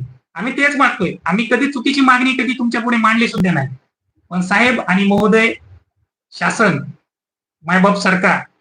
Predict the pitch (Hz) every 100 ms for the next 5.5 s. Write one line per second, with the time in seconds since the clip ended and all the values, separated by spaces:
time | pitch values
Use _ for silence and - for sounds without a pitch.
0 | _ _ - 185 226 220 220 220 202 202
1 | 202 - _ - 175 196 190 190 208 180
2 | 175 208 - - - - _ _ _ _
3 | _ _ _ _ 139 143 208 226 233 190
4 | 185 185 185 - 196 185 196 180 175 -
5 | 170 156 135 120 -